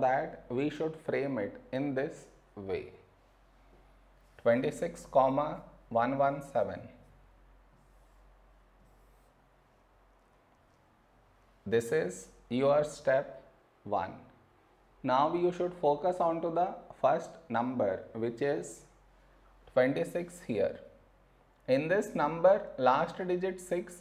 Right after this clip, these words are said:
even, so take two. First number two, when do we get two in two table? Two ones, two. The other number six, when do we get six in two table? Two, three, six. The other number one one seven, last digit seven, not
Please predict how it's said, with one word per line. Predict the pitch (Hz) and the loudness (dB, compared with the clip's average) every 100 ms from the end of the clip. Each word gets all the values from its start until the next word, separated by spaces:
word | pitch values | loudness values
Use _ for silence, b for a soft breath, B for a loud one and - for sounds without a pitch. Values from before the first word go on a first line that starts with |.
| - | -8
even, | 135 147 156 175 180 | -4 -2 -2 -2 -6
so | - 143 - | -4 -4 -4
take | 151 156 - | -6 -10 -10
two. | 104 92 - - - _ _ _ _ b b b b b _ | -10 -10 -14 -20 -20 _ _ _ _ b b b b b _
First | 135 143 - | 2 2 0
number | 185 190 202 196 | -4 2 2 2
two, | 190 196 | -4 2
when | 175 170 | 2 2
do | 190 | -2
we | 190 | -2
get | 196 196 - | 0 0 0
two | 185 | -2
in | 196 190 | -2 -2
two | 185 180 | -4 0
table? | 170 135 123 | 0 2 0
Two | 120 180 | 0 0
ones, | 175 175 185 - | 2 0 -4 -10
two. | - 98 - b b b - | -10 -10 -12 b b b -8
The | 135 165 | -4 4
other | 151 165 | 6 6
number | 185 190 196 | 2 0 2
six, | 196 185 185 - | 2 -4 -8 -4
when | 165 160 | -2 0
do | 180 | -2
we | 190 | -2
get | 190 190 - | -2 -2 -4
six | 175 - | -12 -8
in | 196 190 | -8 -6
two | 175 170 | -6 0
table? | 160 135 127 | 0 4 2
Two, | 170 180 175 | 0 -4 -4
three, | 175 | -4
six. | 175 - - - - - - - _ _ _ - | -6 -8 -12 -14 -20 -20 -20 -20 _ _ _ -10
The | 123 151 156 | -6 2 6
other | 151 185 | 6 4
number | 185 190 190 180 | 2 2 4 4
one | 151 165 | 2 2
one | 180 180 | 0 0
seven, | - 165 175 180 | 0 0 2 0
last | 156 143 165 - | 2 2 0 -4
digit | 180 175 185 180 | -6 -4 -6 -8
seven, | - 151 156 175 180 | 0 2 2 -2 -2
not | 143 151 170 | 0 0 0